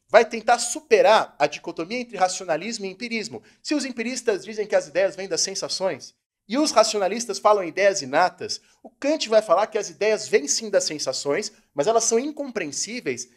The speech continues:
sem você enquadrá-las em categorias, como, por exemplo, o tempo e o espaço. O tem-, que, que são as intuições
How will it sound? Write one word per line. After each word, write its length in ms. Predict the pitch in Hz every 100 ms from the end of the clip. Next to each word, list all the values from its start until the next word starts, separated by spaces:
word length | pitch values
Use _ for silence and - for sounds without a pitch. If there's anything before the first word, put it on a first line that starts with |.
| _
sem 220 | - 254
você 220 | 233 220
enquadrá-las 520 | 233 226 190 185 202 202
em 60 |
categorias, 840 | 208 214 202 220 214 202 113 - _ _
como, 200 | - 143
por 160 | 135 151
exemplo, 480 | 185 214 233 247 269 _ _ _
o 40 | 262
tempo 360 | - 190 190
e 20 | 247
o 40 |
espaço. 520 | 254 170 147 - - _ _
O 60 | -
tem-, 240 | - 175
que, 160 | - 139
que 220 | - 139
são 220 | - 151
as 200 | 143 127
intuições 680 | 151 147 165 - 180 147